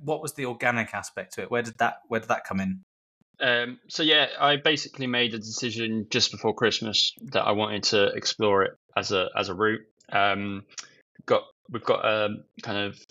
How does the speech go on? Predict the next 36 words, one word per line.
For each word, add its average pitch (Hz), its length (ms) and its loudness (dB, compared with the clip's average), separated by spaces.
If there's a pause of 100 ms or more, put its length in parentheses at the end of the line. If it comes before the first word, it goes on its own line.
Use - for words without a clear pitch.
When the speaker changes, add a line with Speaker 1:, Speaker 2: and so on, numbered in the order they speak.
(220)
Speaker 2:
uh, - 600 -2
non-exec-, 113 480 0 (340)
so 117 220 -2
the 117 100 -4
Hype - 280 0
Collective 107 380 -4
was 104 140 -10
part 107 320 0
of 104 100 -6
a 104 80 -10
group 110 400 -2
model, 110 440 0 (100)
um, 110 80 4 (380)
Speaker 1:
Mm-hmm. 117 100 4
Speaker 2:
already. 104 460 4
So, 98 580 2 (100)
uh, 98 180 2
we 101 100 0
also 104 420 2 (140)
owned 95 480 -2 (100)
an 98 140 -6 (180)
agency 104 560 -2
called - 240 -8
Hard 104 240 2
Numbers, 139 320 2
which - 200 -4
have 95 180 -2
been 98 160 2
on 98 160 -2
this, 95 260 0 (180)
uh, 101 160 2
very 139 200 6
Speaker 1:
Yes, 190 120 0
yeah, 143 60 4
Speaker 2:
podcast. 143 280 4
Speaker 1:
yeah. 165 140 4